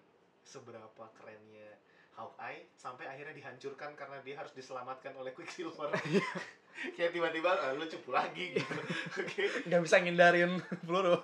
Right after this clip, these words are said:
Speaker 1: Tapi di Endgame, nggak tahu sih, dia shine banget menurut gue, Jeremy Renner, dengan tampilan rambut yang menarik menurut gue, eh, dengan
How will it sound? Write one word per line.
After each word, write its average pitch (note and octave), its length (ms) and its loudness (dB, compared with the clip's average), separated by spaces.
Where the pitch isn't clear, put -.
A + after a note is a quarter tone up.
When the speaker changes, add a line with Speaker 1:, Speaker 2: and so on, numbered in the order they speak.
Speaker 1:
Tapi - 580 -8
di A#2+ 200 -18
Endgame, B2+ 600 -12
nggak A#2 160 -20
tahu A2+ 160 -18
sih, A2 160 -20
dia A2+ 160 -18
shine G#2 400 -18
banget G#2 280 -20
menurut A2 240 -20
gue, A2 120 -18
Jeremy A#2 360 -20
Renner, G#2+ 320 -20
dengan A#2 480 -10
tampilan A#2 520 -12
rambut A#2 440 -14
yang A#2 240 -12
menarik B2+ 440 -14
menurut A#2+ 320 -20
gue, B2 200 -14
eh, G#2 320 -10
dengan A2 400 -14